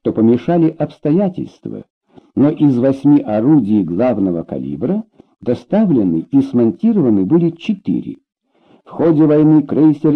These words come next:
использовался как неподвижная плавучая батарея. Но также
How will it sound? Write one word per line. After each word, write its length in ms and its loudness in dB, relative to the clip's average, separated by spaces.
использовался 800 -2
как 220 -6
неподвижная 800 0
плавучая 520 -2
батарея. 500 -4
Но 240 4
также 500 0